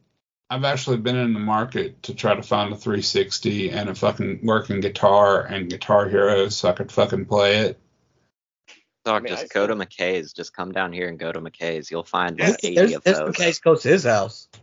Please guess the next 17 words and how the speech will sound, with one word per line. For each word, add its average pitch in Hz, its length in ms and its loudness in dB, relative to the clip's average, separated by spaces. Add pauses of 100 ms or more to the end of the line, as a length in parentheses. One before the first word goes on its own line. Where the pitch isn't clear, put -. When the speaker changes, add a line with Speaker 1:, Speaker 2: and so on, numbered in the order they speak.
(180)
Speaker 1:
Yeah, 120 420 8
but 139 80 2
Speaker 2:
Oh, 131 80 4
Speaker 1:
they 131 100 6
Speaker 2:
then 135 80 6
Speaker 1:
don't, 113 180 6
Speaker 2:
go 131 280 4
there. 87 420 0
I 113 140 2
Speaker 1:
they 107 60 -10
Speaker 2:
guarantee 113 260 2
Speaker 1:
don't 151 140 2
Speaker 2:
you'll 113 140 0
Speaker 1:
have 143 300 4 (120)
Speaker 2:
find 113 80 -6
eighty 101 400 -6 (200)
Guitar 98 360 -4